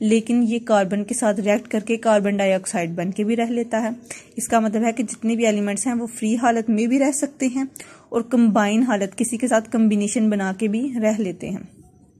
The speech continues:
All the natural occurring elements found in the world have different percentage in earth crust, oceans and atmosphere। और इन सब की जो, अ, अमाउंट है, हम कह सकते हैं जितनी भी अमाउंट है इन सब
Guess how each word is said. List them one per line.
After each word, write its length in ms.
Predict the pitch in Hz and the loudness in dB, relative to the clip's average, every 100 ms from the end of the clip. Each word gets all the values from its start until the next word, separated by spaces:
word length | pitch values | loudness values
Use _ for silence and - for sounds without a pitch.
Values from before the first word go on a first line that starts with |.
| _ _ - - | _ _ -20 -4
All 220 | 220 226 240 | 2 2 2
the 120 | 262 254 | 2 2
natural 300 | 214 240 240 | 0 0 -2
occurring 360 | 233 226 233 269 - - - - | -4 -2 -2 -4 -10 -20 -8 2
elements 480 | 220 220 233 - 226 | 4 4 2 0 0
found 220 | 220 220 | 0 0
in 120 | 233 | 0
the 160 | 220 196 | 0 4
world 220 | 208 220 | 4 4
have 240 | 247 214 185 | 4 2 0
different 480 | 220 - 208 247 - | -4 -4 -4 -2 -2
percentage 520 | 214 214 202 208 208 | -2 -4 -6 -6 -4
in 180 | 220 208 | -4 -4
earth 320 | - 202 196 - | -2 -2 -2 -2
crust, 260 | 208 208 - 208 | 0 0 -2 -4
oceans 360 | 196 214 214 214 | -4 -2 -4 -4
and 240 | 196 202 - - - - | -6 -6 -8 -18 -20 -12
atmosphere। 560 | 214 220 202 190 - - - - - | -2 0 0 -2 -10 -12 -16 -20 -10
और 280 | - 214 214 247 | -4 -2 -4 -4
इन 100 | 226 | 0
सब 320 | - 247 247 | 0 0 -2
की 160 | 240 | -4
जो, 360 | 196 220 - - - - - | -2 -2 -4 -10 -20 -8 -2
अ, 40 | |
अमाउंट 600 | 202 - 214 220 233 240 | -2 0 2 4 4 2
है, 200 | 233 190 | 2 2
हम 180 | 190 196 | 0 -2
कह 160 | 190 180 | -2 -4
सकते 280 | 196 - | -6 -10
हैं 140 | 175 185 | -8 -6
जितनी 280 | 202 208 208 | -4 -2 -2
भी 100 | 208 | -2
अमाउंट 420 | 214 202 202 208 | -2 0 0 0
है 120 | 214 | -2
इन 80 | 196 | -2
सब 200 | 196 | -2